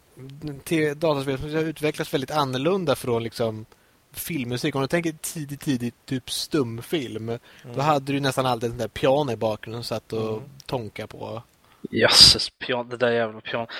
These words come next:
Speaker 3: det,
Speaker 2: Ja.
Speaker 3: allt, det, allt det påminner mig om nu för tiden, det, det, det är ditt och Dannys fel, Fredrik.
Speaker 2: Jaha.
Speaker 3: För era jäkla, den här, eh, filmen som ni gjorde, där ni har,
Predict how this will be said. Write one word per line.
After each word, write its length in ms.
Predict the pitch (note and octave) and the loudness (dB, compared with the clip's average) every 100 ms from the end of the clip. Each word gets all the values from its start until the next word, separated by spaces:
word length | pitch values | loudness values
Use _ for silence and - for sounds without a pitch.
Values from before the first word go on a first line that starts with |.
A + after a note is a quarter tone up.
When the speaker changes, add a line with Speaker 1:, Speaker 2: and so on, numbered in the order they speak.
| - B2 | -4 0
Speaker 3:
det, 60 | |
Speaker 2:
Ja. 60 | D3 | 10
Speaker 3:
allt, 220 | G3+ G3 | 10 8
det, 80 | E3+ | 2
allt 220 | E3+ G#3+ - | 4 4 2
det 80 | |
påminner 500 | D3+ - D3 B2+ D#3 | -8 -8 -8 -8 -8
mig 140 | C#3 A2+ | -8 -8
om 140 | G#2+ | -10
nu 100 | A2+ | -14
för 120 | - | -16
tiden, 360 | - C#3 B2 A2+ | -8 -6 -6 -6
det, 180 | C3+ F3+ | -4 -2
det, 240 | E3+ E3 - | -2 -4 -6
det 240 | D3+ C4+ | -6 -4
är 40 | |
ditt 400 | D#3+ E3 E3+ - | -4 -4 -4 -6
och 140 | - C3+ | -12 -2
Dannys 460 | C3 C3 A#2+ A#2 | -2 -2 -4 -10
fel, 240 | - G#2+ G2+ | -10 -10 -12
Fredrik. 520 | - G2+ F#2+ G#2+ G#2 - - - - | -14 -14 -14 -14 -14 -16 -18 -18 -14
Speaker 2:
Jaha. 200 | A#2+ E3 | -12 -10
Speaker 3:
För 200 | B2+ - | -10 0
era 360 | D3 C3 B2+ B2+ | 6 6 6 2
jäkla, 580 | B2 A#2+ - B2 A#2 A2+ | 0 -2 0 2 2 0
den 260 | B2 B2+ | -6 -6
här, 680 | A#2+ A#2+ A#2 A2+ A2 A2+ A2+ | -2 0 2 0 -2 -2 -2
eh, 60 | G#2 | -4
filmen 420 | - B2+ A#2 C3 | -8 -8 -6 -6
som 180 | - A2+ | -6 -6
ni 60 | G#2+ | -6
gjorde, 320 | G#2+ G2+ G2+ | -6 -6 -6
där 140 | G2+ | -6
ni 100 | G#2 G#2+ | -6 -4
har, 180 | G#2+ | -2